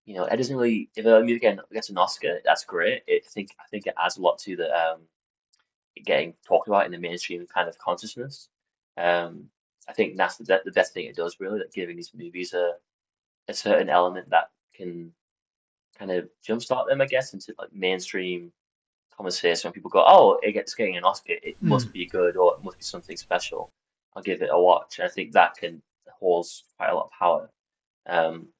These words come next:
Speaker 1: but outside of that, yeah, I don't really, it's either too long or it's just, I just don't really, you know, it's, if it gets an Oscar, that's great, but I have to, you have to keep in mind that for the most part, it is people in a room that are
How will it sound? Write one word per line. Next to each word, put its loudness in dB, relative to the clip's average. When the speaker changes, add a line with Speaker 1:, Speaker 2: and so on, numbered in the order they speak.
Speaker 1:
but 6
outside 8
of 2
that, -6
yeah, 2
I 0
don't -6
really, -6
it's -14
either 4
too 0
long 8
or 8
it's -6
just, -10
I 0
just -4
don't 4
really, 2
you -16
know, -4
it's, -8
if 0
it -2
gets 2
an -6
Oscar, 2
that's -2
great, 0
but 0
I -4
have -14
to, -6
you -6
have -6
to -20
keep -18
in -10
mind 2
that -2
for -20
the -10
most -2
part, 4
it -2
is -4
people -10
in -4
a -2
room -10
that 0
are 4